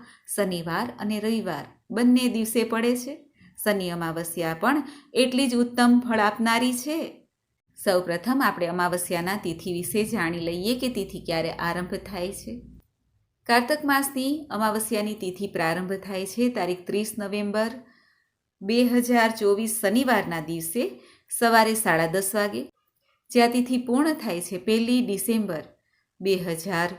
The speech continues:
ચોવીસ રવિવારના દિવસે સવારે લગભગ અગિયાર ને પચાસ મિનિટની આસપાસ. આમ જોઈ તો અમાવસ્યા રાત્રિની તિથિ ગણાય છે.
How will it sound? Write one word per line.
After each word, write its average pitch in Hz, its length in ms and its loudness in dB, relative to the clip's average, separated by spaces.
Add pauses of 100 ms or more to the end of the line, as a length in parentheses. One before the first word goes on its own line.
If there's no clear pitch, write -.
(440)
ચોવીસ 247 540 4 (880)
રવિવારના 247 540 6
દિવસે 180 460 -4 (680)
સવારે 175 440 0 (500)
લગભગ 233 420 4 (100)
અગિયાર 214 580 4
ને 220 140 0 (220)
પચાસ 175 400 0
મિનિટની 165 360 -6
આસપાસ. 156 540 -4 (920)
આમ 175 220 -2
જોઈ 170 300 -12 (580)
તો 220 100 4 (100)
અમાવસ્યા 190 760 -2
રાત્રિની 170 540 -4
તિથિ 180 340 -10
ગણાય 220 340 -4
છે. - 220 -14